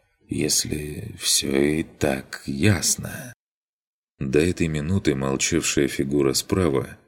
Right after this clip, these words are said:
кашлянула с сомнением и оправила рукав, будто не зная, куда деть руки. «Ясно-то оно ясно,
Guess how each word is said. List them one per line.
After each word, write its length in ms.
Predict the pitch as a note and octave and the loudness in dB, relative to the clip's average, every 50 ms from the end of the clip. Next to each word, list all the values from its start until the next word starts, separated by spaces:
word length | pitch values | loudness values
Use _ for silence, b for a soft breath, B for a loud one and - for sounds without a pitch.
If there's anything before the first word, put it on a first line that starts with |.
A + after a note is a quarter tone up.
| _ _ - | _ _ -8
кашлянула 760 | - - C#3 A#2+ - - B2+ A#2 E2+ C#2 C#2+ F2 F#2+ G2+ F#2+ | -2 0 0 2 2 2 0 0 2 2 2 2 4 4 4
с 80 | - - | 4 2
сомнением 800 | - D#2 C#2 C2 C2 C2+ D#2 F2 E2+ E2+ E2 E2+ E2 D#2+ D2+ - - _ - | 2 0 0 -2 -2 -2 -2 -2 -2 -2 -2 -2 -2 -2 -4 -6 -10 _ 0
и 260 | - A#2+ A#2 A#2 B2 | 2 4 4 4 4
оправила 520 | B2 A#2+ A#2 G2 G2 F#2+ F2+ G2 F#2+ F#2 F#2+ | 4 2 2 2 2 2 2 2 2 2 2
рукав, 640 | G2+ G#2 G2+ - - - - G#2 - - - - _ _ _ _ - | 2 2 0 0 0 0 0 -2 -4 -8 -10 -12 _ _ _ _ -2
будто 340 | D#2+ D2 D2 - - - D#2+ | 2 2 2 2 0 -2 0
не 140 | E2+ G2 G#2 | 2 4 4
зная, 560 | - E2+ D2+ C#2+ D#2 F#2+ F#2+ D#2 C2+ - - _ _ _ _ | 4 4 2 2 0 0 0 -2 -4 -6 -10 _ _ _ _
куда 400 | - - D3+ A#2+ D#2+ - - - | 4 6 6 6 6 4 2 0
деть 380 | C2 C2 D2+ C#2+ B1+ - - - | 0 2 2 0 2 2 2 2
руки. 600 | E2 D#2 C#2+ - - - - - - - - - - _ _ _ _ _ _ _ _ _ | 2 2 2 0 0 -4 -6 -6 -6 -8 -14 -18 -20 _ _ _ _ _ _ _ _ _
«Ясно-то 880 | - - C2 B1+ B1+ B1+ B1+ B1+ B1 - - C#2 C2+ C2+ - C#2 C2 B1+ | -4 -2 0 2 2 2 2 2 2 0 -2 -4 -4 -2 0 0 0 0
оно 200 | B1+ B1+ C2 C2 B1+ | 0 -2 -2 -2 -2
ясно, 1000 | B1 B1 C2+ C#2 C#2 D2+ D2+ C2+ - C#2 - - - - C2 C2+ C2+ C#2 - - | -4 -4 -2 0 2 4 4 2 2 0 0 0 0 -2 -4 -8 -8 -10 -12 -14